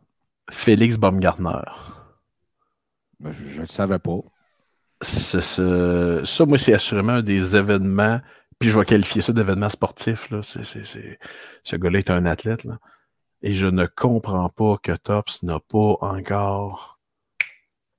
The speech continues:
Speaker 1: catché. Euh... écoute, en plus, cette année, ça fait dix ans, je me trompe pas, de son fameux, euh, tu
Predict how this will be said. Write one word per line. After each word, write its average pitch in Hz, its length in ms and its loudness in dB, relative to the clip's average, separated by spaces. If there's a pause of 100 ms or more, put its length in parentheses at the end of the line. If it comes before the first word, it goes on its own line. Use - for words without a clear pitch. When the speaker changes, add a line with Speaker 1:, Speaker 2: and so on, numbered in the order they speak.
(340)
Speaker 1:
catché. 101 540 2 (2000)
Euh... - 880 -8
écoute, 110 240 2
en 107 80 6
plus, 127 120 6
cette 120 220 4
année, 107 180 8
ça 107 140 2
fait 101 160 2
dix 98 260 -2
ans, 117 120 2
je 110 120 -4
me 98 40 -2
trompe 101 200 -4
pas, - 60 -6
de - 60 -4
son 95 120 -4
fameux, 101 500 -2
euh, 82 400 -2
tu - 80 -20